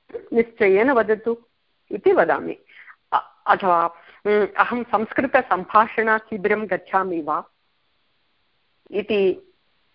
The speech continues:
यदा कोऽपि प्रश्नं पृच्छति चेत् किं वदामः? निश्चयेन गच्छतु, संस्कृतसम्भाषणं शिबि-, सम्भाषणशिबिरं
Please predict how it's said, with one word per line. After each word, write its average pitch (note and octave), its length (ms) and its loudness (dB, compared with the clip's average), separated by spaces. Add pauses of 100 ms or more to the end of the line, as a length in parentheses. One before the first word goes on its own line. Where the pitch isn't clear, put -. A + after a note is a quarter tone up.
(640)
यदा G#3+ 160 6
कोऽपि A3+ 560 0 (180)
प्रश्नं G3+ 320 -2
पृच्छति F#3+ 440 -4
चेत् A#3+ 340 0 (440)
किं C#4 160 0
वदामः? B3+ 440 0 (340)
निश्चयेन G3+ 640 0
गच्छतु, G3 500 -6 (600)
संस्कृतसम्भाषणं G3 1300 -2
शिबि-, F3+ 340 0
सम्भाषणशिबिरं F#3+ 920 0